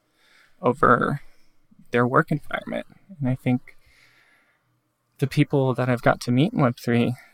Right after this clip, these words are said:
um, have been really, like, impactful on me personally. I think I've grown a lot based on the relationships I've made here. And I can't really say that about a lot of the other jobs and industries I've worked in prior.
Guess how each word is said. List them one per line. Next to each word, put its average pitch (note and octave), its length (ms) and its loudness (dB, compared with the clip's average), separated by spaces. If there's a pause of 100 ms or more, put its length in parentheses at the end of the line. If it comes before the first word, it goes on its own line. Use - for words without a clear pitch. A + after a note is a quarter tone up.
(140)
um, B2 520 -2 (680)
have C3 120 0
been C3 140 4
really, C3+ 280 4
like, A#2+ 200 2 (120)
impactful C3 500 2
on B2 180 4
me A#2+ 100 2
personally. C3 560 0
I - 80 -8
think B2+ 220 -2
I've A#2+ 160 -2
grown A#2+ 260 6
a A#2 80 4
lot B2+ 260 6 (160)
based - 300 -2
on A2+ 240 -4 (440)
the B2 100 0
relationships B2 720 0
I've C3 160 -4
made B2 180 -2
here. D3 240 -4 (640)
And B2 260 -10
I C3+ 80 0
can't D#3 240 0
really F3+ 180 4
say D#3 220 0
that D#3 220 6 (160)
about B2+ 200 2
a B2+ 40 0
lot B2+ 160 2
of B2+ 100 0
the C3 100 2
other C3 300 4 (560)
jobs C3 340 2
and B2 120 0
industries B2+ 760 -2
I've - 200 -6
worked C3 220 -4
in A#2+ 200 -2
prior. C3 400 -8